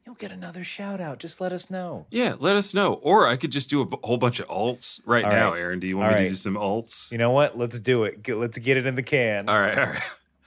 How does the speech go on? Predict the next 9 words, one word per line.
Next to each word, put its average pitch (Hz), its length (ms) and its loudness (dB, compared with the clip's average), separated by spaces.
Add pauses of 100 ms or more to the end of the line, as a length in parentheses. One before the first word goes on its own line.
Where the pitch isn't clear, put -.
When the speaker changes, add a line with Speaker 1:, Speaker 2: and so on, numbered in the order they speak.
(240)
Speaker 2:
Uh, 98 300 4 (280)
Brent 143 400 4 (380)
Barley. 127 1160 2 (440)
Speaker 1:
Ooh, 143 260 -6 (400)
ooh 135 80 4
la 151 160 8
la. 170 340 6 (1800)
Speaker 2:
Brent 135 320 4 (880)
Barley. 110 540 4